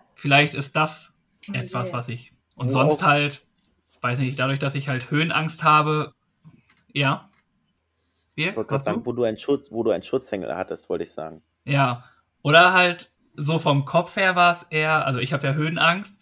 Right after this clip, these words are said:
Speaker 1: und ich hab mich dann endlich mal in eine Achterbahn getraut, bin dann in die Achterbahn rein und die geht ja am Anfang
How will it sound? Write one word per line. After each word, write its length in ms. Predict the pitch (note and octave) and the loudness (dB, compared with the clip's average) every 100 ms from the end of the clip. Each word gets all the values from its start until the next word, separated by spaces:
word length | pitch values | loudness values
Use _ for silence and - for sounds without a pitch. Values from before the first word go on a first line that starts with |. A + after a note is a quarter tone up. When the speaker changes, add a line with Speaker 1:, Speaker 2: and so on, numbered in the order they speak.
| _ | _
Speaker 1:
und 320 | - C3+ C3 B2+ | -4 -2 -2 -4
ich 140 | C3+ | -4
hab 80 | D3+ | -4
mich 160 | C#3+ | -4
dann 180 | - E3+ | 0 0
endlich 360 | F3 F3+ F3 E3+ | 0 -2 -2 -2
mal 160 | E3+ D#3 | 0 0
in 80 | |
eine 200 | D3+ C#3+ | 0 0
Achterbahn 520 | D#3 - F3+ E3 E3+ E3+ | 0 2 2 6 4 2
getraut, 680 | E3+ - F3 G#3+ - - - - - - _ _ - | -6 2 2 2 -4 -14 -16 -16 -18 -20 _ _ -8
bin 120 | D3 | -2
dann 120 | D3 C#3 | 0 0
in 100 | D3+ | 0
die 120 | C#3+ | 2
Achterbahn 520 | D3+ - E3 E3 E3 | 0 0 0 2 0
rein 320 | D#3+ D#3+ E3+ | 2 2 0
und 340 | D3 D3 C#3 - _ _ - | -4 -6 -8 -18 _ _ -4
die 140 | C#3+ | 0
geht 200 | D#3 D#3 | 0 2
ja 200 | D#3 C#3+ - _ _ - | 0 0 -6 _ _ -2
am 160 | C#3+ | 0
Anfang 480 | C3+ F3+ F3 F#3 F#3 | 2 0 0 -2 -2